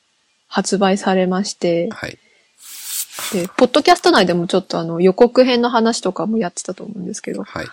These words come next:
Speaker 1: まあ、あれにもうドハマりしちゃって、発売から一ヶ月経った未だにずっとやってます。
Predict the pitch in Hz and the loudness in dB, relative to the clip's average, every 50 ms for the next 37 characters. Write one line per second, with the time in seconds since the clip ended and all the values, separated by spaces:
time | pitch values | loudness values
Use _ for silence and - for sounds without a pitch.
0 | - - _ _ _ _ - - - - 214 226 226 214 196 185 185 - _ - | -18 -20 _ _ _ _ -20 -8 -2 2 4 6 6 6 6 4 4 0 _ 2
1 | 208 190 208 208 214 214 214 208 208 202 208 208 202 180 170 - 185 190 214 202 | 6 8 8 8 8 8 8 8 8 6 6 6 4 2 2 0 -2 0 0 2
2 | 196 196 196 190 196 196 196 - - - 185 180 _ _ _ - - 180 175 175 | 2 2 2 2 0 0 -2 -2 -2 -2 -2 -2 _ _ _ -4 -2 0 0 -2
3 | 226 - _ _ _ _ _ _ _ _ _ _ _ _ _ _ _ _ _ _ | -4 -6 _ _ _ _ _ _ _ _ _ _ _ _ _ _ _ _ _ _
4 | _ _ _ _ _ _ _ _ _ _ _ _ _ _ _ - - 226 - 240 | _ _ _ _ _ _ _ _ _ _ _ _ _ _ _ -6 -4 -4 0 2
5 | 240 247 247 247 247 240 240 233 233 233 233 - - 311 302 277 269 - - - | 4 4 6 6 6 6 6 6 6 6 4 2 4 6 8 8 6 6 4 2
6 | 202 190 - _ - 185 180 190 196 214 226 226 233 226 233 220 214 214 214 214 | 2 2 2 _ 4 4 6 6 6 6 4 6 6 6 6 6 6 6 6 4
7 | 214 202 - _ _ _ _ _ _ _ _ _ _ _ _ _ _ _ _ _ | 4 2 -2 _ _ _ _ _ _ _ _ _ _ _ _ _ _ _ _ _
8 | _ - 196 - - 185 - 196 185 180 - 180 180 185 - - - - - - | _ -16 -10 -8 -6 -2 0 0 0 0 0 -4 -4 -4 -4 -4 -4 -6 -6 -8
9 | - | -12